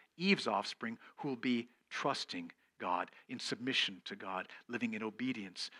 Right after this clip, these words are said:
to God." So there will be two camps of people. There will be Satan's offspring who will be continuing in rebellion against God, and there will be Eve's offspring, those whose hearts God changes so they turn away from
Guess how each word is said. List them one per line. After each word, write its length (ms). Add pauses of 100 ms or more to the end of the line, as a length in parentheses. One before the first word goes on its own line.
(140)
to 80
God." 280 (120)
So 120
there 120
will 80
be 120
two 240
camps 320
of 140
people. 340 (300)
There 80
will 60
be 100
Satan's 580
offspring 520
who 120
will 140
be 140
continuing 760
in 100
rebellion 500
against 300
God, 300 (240)
and 140
there 80
will 80
be 220
Eve's 400 (400)
offspring, 580 (340)
those 220
whose 320
hearts 420 (180)
God 280 (220)
changes 680 (200)
so 140
they 120
turn 220
away 260
from 320